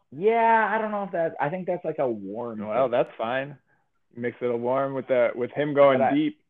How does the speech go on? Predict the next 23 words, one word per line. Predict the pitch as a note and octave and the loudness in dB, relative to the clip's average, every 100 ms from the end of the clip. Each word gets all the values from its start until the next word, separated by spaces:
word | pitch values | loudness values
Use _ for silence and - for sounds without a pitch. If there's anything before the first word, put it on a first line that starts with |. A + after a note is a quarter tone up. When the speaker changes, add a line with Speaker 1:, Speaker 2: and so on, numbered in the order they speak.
| _ | _
Speaker 2:
Oppo, | A#2 C3 B2+ A2+ A#2 - _ _ _ _ _ _ - | -2 0 0 0 -4 -12 _ _ _ _ _ _ -4
Oppo | B2 - C#3 | 0 2 4
Taco | D3 D3 D3 C3+ B2 A#2+ | 4 4 4 2 0 -2
from | C3+ C3 | -6 0
Mauer | C3+ C#3+ C#3 | 4 4 4
tomorrow. | C3 B2 B2+ B2+ | 0 -2 0 2
Speaker 1:
I | |
like | C#3 D#3 | 0 -2
it. | G#2+ - _ _ _ _ _ _ _ _ _ _ _ _ _ _ _ - | -6 -14 _ _ _ _ _ _ _ _ _ _ _ _ _ _ _ -4
I | C#3 | -2
like | C3+ C#3 | 0 -2
it. | A2 - _ _ _ _ | -6 -10 _ _ _ _
Uh, | A2 A#2+ A#2 A2 G#2 G2 F2+ F2+ F2 D#2+ - _ - | 2 4 6 6 4 0 -4 -8 -10 -12 -16 _ -10
I | G#2 | -6
think | D3 | -4
my | C#3+ A2+ | -2 0
hot | B2 C3+ D3 | 0 0 -2
take | C3 | -6
for | C3 B2 | -6 -6
tomorrow | A2 A2+ A#2+ A#2+ G#2+ | -4 -4 -4 -4 -6
is | G2+ | -10
gonna | G#2+ G#2 | -12 -10
be | G#2 G2+ G2 F#2+ | -10 -10 -10 -10